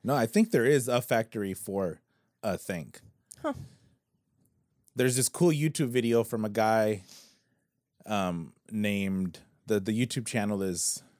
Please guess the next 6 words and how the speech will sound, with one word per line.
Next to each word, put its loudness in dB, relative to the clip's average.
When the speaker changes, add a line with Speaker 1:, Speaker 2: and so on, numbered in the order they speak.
Speaker 1:
Stranger, 0
Stranger, -4
Strange -6
Parts? -4
Stranger -6
Parts? -10